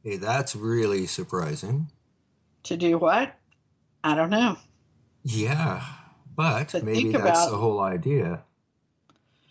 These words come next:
Speaker 1: Everybody's
Speaker 2: Exactly.
Speaker 1: going to be wondering, "What is this about?" And they're gonna tune in. So it's, it's a pre-, pretty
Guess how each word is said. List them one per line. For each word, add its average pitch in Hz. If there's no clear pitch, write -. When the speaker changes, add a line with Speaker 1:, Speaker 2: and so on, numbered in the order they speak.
Speaker 1:
Everybody's 131
Speaker 2:
Exactly. 131
Speaker 1:
going 117
to 123
be 110
wondering, 95
"What 120
is 101
this 110
about?" 90
And 90
they're 92
gonna 107
tune 101
in. 87
So 92
it's, -
it's -
a -
pre-, -
pretty 285